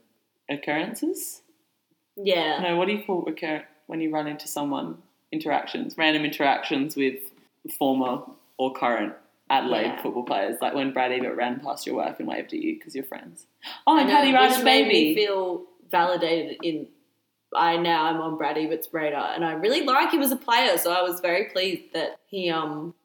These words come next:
Speaker 2: did that. Also, he came in on a skateboard, and we had our first really
Speaker 1: He
Speaker 2: not
Speaker 1: skates?
Speaker 2: awkward interaction of me being like, "Oh, leg's looking better," like, 'cause he came in a moon boot last time, and he's like, "Yeah,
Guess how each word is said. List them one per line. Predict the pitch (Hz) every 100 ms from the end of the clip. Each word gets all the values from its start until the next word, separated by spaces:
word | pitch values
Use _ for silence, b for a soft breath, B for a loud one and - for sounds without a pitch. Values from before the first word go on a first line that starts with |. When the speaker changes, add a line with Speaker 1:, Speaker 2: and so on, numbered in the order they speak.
| -
Speaker 2:
did | 170
that. | - -
Also, | 190 196
he | 196
came | 220 214
in | 190
on |
a | 185
skateboard, | 170 - 180 185 160
and | 160
we | 175
had | 175
our | 160
first | 165 170 160 156
really | 156 165 165
Speaker 1:
He | 170
Speaker 2:
not | 175
Speaker 1:
skates? | 202 220 427
Speaker 2:
awkward | 320 196
interaction | 196 190 185 180 196 - 190
of | 170 170
me | 175
being | 175
like, | 175 -
"Oh, | 269 - -
leg's | 226 262 269
looking | - - 277
better," | 269 320 285 277 262
like, | 202 -
'cause | 196
he | 190
came | 175 170
in | 170
a |
moon | 160 160 165 156
boot | 151 -
last | - -
time, | - -
and |
he's | 160
like, | 160 156 196
"Yeah, | 233